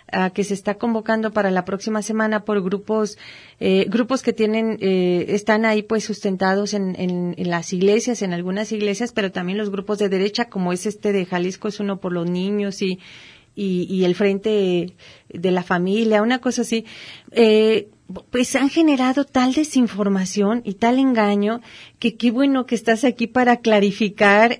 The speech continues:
muchas de esas cuestiones que han generado con que, ay, bueno, mira, a mí esta semana me llegaban mensajitos de, eh, primero me mandaban, bueno, yo me, me han bombardeado con, <laughs> con imágenes y con cosas de, por todos lados de esta gente.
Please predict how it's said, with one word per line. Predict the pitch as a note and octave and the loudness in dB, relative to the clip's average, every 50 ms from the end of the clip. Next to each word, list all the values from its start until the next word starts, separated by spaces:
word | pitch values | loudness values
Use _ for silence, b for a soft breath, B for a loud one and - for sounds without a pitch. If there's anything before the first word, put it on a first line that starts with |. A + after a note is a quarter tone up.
| - G#3+ | -2 0
muchas | G#3 A3 C4 D4 - D#4 A3+ G3 | 2 2 2 0 2 0 0 0
de | G3+ G3+ | 0 0
esas | G3+ B3 A#3 - | 0 -2 -2 0
cuestiones | - A3+ G#3+ - - G#3+ G#3+ A3 A#3 A#3 - | -2 -2 -2 0 0 0 2 2 0 -2 -2
que | - A3+ | -2 -2
han | G3+ G3 G3 | 0 0 -2
generado | - - B3 C4 A#3+ G#3 F#3+ E3+ E3 F#3+ A#3 A3 | -4 -4 -4 -2 -2 0 0 0 0 0 -2 -2
con | C4 B3 | -4 -4
que, | G#3+ G3 - | -4 -2 0
ay, | G3 A3 A#3 | 0 0 2
bueno, | A#3 B3 B3 A#3 A3 | 2 2 2 2 2
mira, | A3 A3 G#3+ G#3+ G#3+ | 2 2 2 2 2
a | |
mí | G#3 A3 A3+ | 2 2 2
esta | A#3 A3+ D4 C4+ | 0 0 0 -2
semana | - C4 A#3+ A3+ A3 G#3+ A3 A#3+ B3 B3 B B B B B B B | -2 0 0 0 2 2 2 0 -2 -2 B B B B B B B
me | G#3 A3 G#3+ | -4 -2 0
llegaban | G#3 A3 G3+ G#3+ G#3+ A3+ A#3+ | 0 2 2 2 2 2 2
mensajitos | B3 A#3+ A3+ A3+ G#3+ G3+ G#3 A3 G3+ G#3+ A3+ A3+ A#3+ B3 A#3 - | 0 0 0 0 -2 -2 -4 -6 -6 -4 -4 -4 -4 -4 -6 -6
de, | G3+ G3+ G3+ - | -6 -4 -4 -4
eh, | C3+ F#3+ G3 G3+ G3+ G3 F#3+ F#3+ - - - _ _ F3 - _ - | -2 -2 0 2 2 0 0 -2 -4 -6 -10 _ _ -20 -20 _ -4
primero | - B3 B3+ C#4+ E4 G4+ | 0 0 2 2 2 0
me | G4+ E4+ | -2 -2
mandaban, | C4 A3 G#3 G3+ G3 G3 G#3+ B3 D#4 E4+ B B B B | -2 0 0 0 0 0 0 0 -2 -6 B B B B
bueno, | A#3 B3+ A3 | -2 0 2
yo | B3 B3 | 2 2
me, | A#3+ B3 A#3+ G3 F#3+ | 2 2 2 2 2
me | B3 B3 | 2 2
han | C4 C#4+ | 4 4
bombardeado | D#4+ E4+ D#4 C#4 B3+ A#3 G#3 G#3+ A3 A3 C4 D#4 - | 2 2 2 2 0 2 2 4 4 4 4 4 0
con, | - B3 A3+ G#3 G#3 G#3 A#3 G3 | 0 -2 0 0 0 -2 -2 0
<laughs> | G3+ - | 2 4
con | - A#3+ A#3+ | 6 8 8
imágenes | A3+ C#4+ A#3+ A3+ B3 A#3+ E4 D4+ C#4+ C#4+ C4 B3 | 8 8 6 6 4 4 2 2 2 0 -2 -4
y | A3+ - | -6 -4
con | - G3+ G3 F#3+ F3+ | -2 -2 0 0 -2
cosas | F3+ - A3+ A3+ A#3+ C4 B3 A3 | -2 -4 -4 -2 -2 -2 -2 -2
de, | G#3+ D#3 C#3+ - - B B B B B B _ | -2 -4 -4 -4 -8 B B B B B B _
por | G3+ F#3 | -6 -4
todos | - A3 A3+ A#3 | -2 0 2 4
lados | A#3 A3 G#3+ G#3+ A3 G#3 | 4 4 4 4 2 0
de | A3 | -2
esta | G#3+ - A3+ A3 | 0 0 -2 0
gente. | - A3+ G#3 G3 G3+ G3 | 0 -2 -2 0 -2 -6